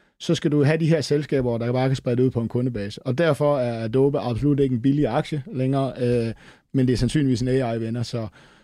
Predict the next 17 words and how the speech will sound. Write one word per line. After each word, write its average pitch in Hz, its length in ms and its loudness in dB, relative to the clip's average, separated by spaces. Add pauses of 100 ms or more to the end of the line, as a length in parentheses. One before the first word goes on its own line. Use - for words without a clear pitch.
(200)
så 120 260 -2
sammen 131 360 0
med 117 120 -2
Microsoft, 127 640 -2
fordi 120 260 -2
de 113 100 2
har 123 160 2
de 120 120 -2
her 120 140 2
baser, 113 360 -2
så 113 400 -4 (120)
det 131 200 2
er 127 60 0
absolut 139 540 2
et 175 80 4
sted, 147 300 0
og 127 260 -2